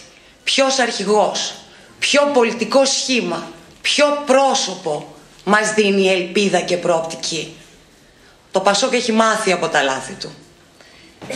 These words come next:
Κάνει την αυτοκριτική του. Μιλάει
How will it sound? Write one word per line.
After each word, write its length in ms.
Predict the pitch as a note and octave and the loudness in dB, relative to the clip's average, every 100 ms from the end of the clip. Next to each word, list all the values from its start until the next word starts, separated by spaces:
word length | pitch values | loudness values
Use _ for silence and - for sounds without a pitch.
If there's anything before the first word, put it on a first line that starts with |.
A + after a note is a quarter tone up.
| - - | -4 2
Κάνει 280 | A3+ B3 | 2 2
την 180 | B3+ A#3+ | 2 2
αυτοκριτική 720 | A#3 - A3+ A3 G#3+ G3 A3 G3+ | 2 0 0 0 -2 -4 -4 -6
του. 80 | - - - - - - - D4+ - - | -10 -14 -20 -20 -20 -20 -4 -4 -4 0
Μιλάει 460 | F#3+ G#3 A#3 A#3+ | 4 6 6 4